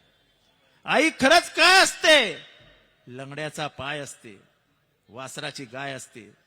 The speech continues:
दुधावरची साय असते, लेकराची माय असते. आई नसते जन्माची शिदोरी, सरतही नाही आणि उरतही नाही. मी महाराष्ट्रातल्या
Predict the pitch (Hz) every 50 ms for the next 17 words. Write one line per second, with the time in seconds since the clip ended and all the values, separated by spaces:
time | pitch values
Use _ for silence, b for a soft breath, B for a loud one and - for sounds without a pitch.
0 | _ _ _ 98 117 123 135 151 151 143 143 135 - - 131 117 - 127 127 131
1 | 131 131 113 - - 110 101 92 _ _ _ _ _ _ _ 95 107 123 117 -
2 | 131 127 123 120 - 120 110 92 90 98 104 110 107 98 92 - - _ _ _
3 | _ _ _ _ _ _ _ _ _ _ _ _ _ _ _ - 123 147 160 156
4 | 165 170 - - 196 180 160 180 180 180 185 196 190 - 226 208 - 220 202 190
5 | 214 254 240 214 160 110 - _ _ _ _ _ _ _ _ _ _ _ _ _
6 | - - - - 135 147 180 175 - 165 156 147 147 143 143 139 135 131 127 113
7 | 110 _ _ _ _ _ _ _ _ _ 110 110 110 107 95 90 92 95 98 123
8 | 127 - 110 95 87 85 85 85 87 _ _ _ _ _ _ _ _ _ _ _
9 | _ _ _ _ _ _ 123 139 139 135 131 _ _ _ _ _ _ _ _ _
10 | 127 143 147 156 156 165 190 185 180 - - 185 175 175 - 180 180 170